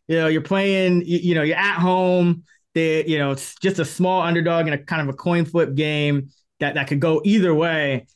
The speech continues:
Uh, I, I do think they lean on Kamara a-, as a centerpiece, focal point of the game plan.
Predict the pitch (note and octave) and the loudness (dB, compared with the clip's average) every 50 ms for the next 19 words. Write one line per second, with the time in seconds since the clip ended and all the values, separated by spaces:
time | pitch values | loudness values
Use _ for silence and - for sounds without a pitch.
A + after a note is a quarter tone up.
0 | _ _ _ - C#3 C3+ C3 - C3+ C#3+ D#3+ D3+ C3+ - - - E3+ D3+ C3 E3 | _ _ _ -6 -4 -2 -2 -2 -2 -2 -2 -4 -4 -6 -6 -6 -4 -2 0 0
1 | F#3+ F3+ F#3 F3+ E3+ D3 - D#3+ D#3 D3 D#3 D#3 D#3 D3+ C#3+ C#3 C3 C#3+ C3 C#3 | 0 0 0 0 -2 0 0 0 0 2 2 2 2 0 0 -2 -2 -2 -2 -2
2 | C#3 C#3 C3+ C3 B2+ B2 B2 A#2+ A#2 - _ _ C3+ C3+ C3 C#3+ C3+ B2 C3+ C3 | -2 0 -2 -2 -2 -2 -2 -4 -6 -8 _ _ -6 -6 -4 -4 -4 -4 -6 -6
3 | - D#3 C#3 C3+ C3 B2 B2+ - _ _ _ _ _ - D3 C#3+ B2+ B2+ - - | -4 -2 -2 -2 -2 -4 -6 -12 _ _ _ _ _ -2 0 0 0 -2 -2 -4
4 | C#3+ C#3 C3+ C3+ - C#3+ C3 B2 A#2+ - - C3 B2+ A#2 A#2+ A2+ A2 A#2+ A#2 A#2 | -4 -4 -4 -4 -6 -4 -4 -4 -4 -6 -6 -8 -6 -4 -4 -2 -2 -2 -2 -2
5 | G#2+ - A2 G2+ F#2+ F#2+ | -4 -4 -6 -8 -10 -12